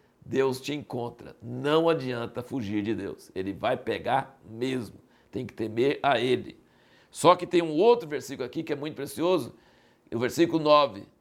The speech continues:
Ele diz, "Pois eis que darei ordens e sacudirei a casa de Israel em todas as nações, assim como se sacode o grão no crivo.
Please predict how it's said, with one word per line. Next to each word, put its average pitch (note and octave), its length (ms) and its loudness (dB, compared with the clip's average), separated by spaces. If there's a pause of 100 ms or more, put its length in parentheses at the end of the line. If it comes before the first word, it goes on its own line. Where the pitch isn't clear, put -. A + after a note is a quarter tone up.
(420)
Ele A#2+ 120 -8
diz, C3 180 -6
"Pois C#3 200 -2
eis F3 160 2
que C#3+ 80 -12
darei E3 260 4
ordens F#3+ 460 4
e D#3 60 -12
sacudirei E3+ 580 0
a G#3 80 4
casa F3+ 260 4
de E3 40 -6
Israel D#3 340 4
em E3+ 80 -4
todas G3+ 280 0
as E3 100 -4
nações, E3 600 -2
assim D#3 300 -6
como D#3 140 -8
se C#3+ 220 -4
sacode F3 560 4
o E3 40 -2
grão D#3 440 0
no G3 100 -4
crivo. F3+ 580 0